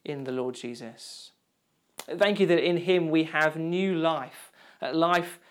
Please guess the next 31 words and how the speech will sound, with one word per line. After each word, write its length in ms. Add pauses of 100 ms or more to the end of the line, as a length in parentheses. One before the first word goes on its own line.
(180)
that 160
starts 540
now 320
and 240
lasts 500
forever. 460 (1500)
And 180
so, 140
Father, 240
we 160
pray 300
that 140
as 140
we 80
depend 540
on 160
your 180
grace, 360
as 140
we 80
have 300 (440)
confidence 840
in 240
your 240
grace 340
to 200
us, 520 (1000)
you 160
would 120
help 320
us. 500